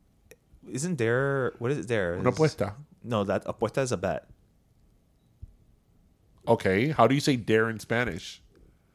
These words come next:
Speaker 1: Um, I, I keep hearing about the riesgo.
Speaker 2: Google it.
Speaker 1: But riesgo, riesgo is risk.
Speaker 2: Doble riesgo.
Speaker 1: And it doesn't roll off the tongue that way. Hold on, let's see. Let's
Speaker 2: And you know what? I think that Double Dare would have not worked for Latin families.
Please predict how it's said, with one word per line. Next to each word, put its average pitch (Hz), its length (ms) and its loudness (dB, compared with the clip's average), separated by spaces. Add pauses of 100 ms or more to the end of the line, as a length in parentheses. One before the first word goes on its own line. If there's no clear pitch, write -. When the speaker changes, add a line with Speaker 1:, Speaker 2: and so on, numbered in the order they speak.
(1200)
Speaker 1:
Um, 104 180 -14
I, 117 140 -2
I 117 60 -2
keep 160 180 -4
hearing 190 80 2
about 185 100 -2
the 170 80 0
riesgo. 123 180 0
Speaker 2:
Google 170 320 12
it. 90 140 2 (200)
Speaker 1:
But 127 120 8
riesgo, 143 320 2
riesgo 180 440 4
is 156 80 2
risk. 113 540 0 (440)
Speaker 2:
Doble 202 260 12
riesgo. 160 760 8 (960)
Speaker 1:
And 139 100 6
it 139 100 2
doesn't 175 240 2
roll 113 180 6
off 110 80 4
the 107 80 0
tongue 98 580 -2
that 95 240 -2
way. 95 380 -4
Hold 92 240 -10
on, 80 160 -8
let's 90 180 -10
see. - 120 -14 (220)
Let's - 180 2
Speaker 2:
And 196 100 10
you 220 120 6
know 339 100 6
what? 170 320 10
I 175 100 8
think 254 220 2
that 233 180 4
Double 131 260 10
Dare 143 140 10
would 131 120 8
have 117 120 2
not 113 280 2
worked 110 300 4
for 113 100 4
Latin 95 300 2
families. 90 720 -6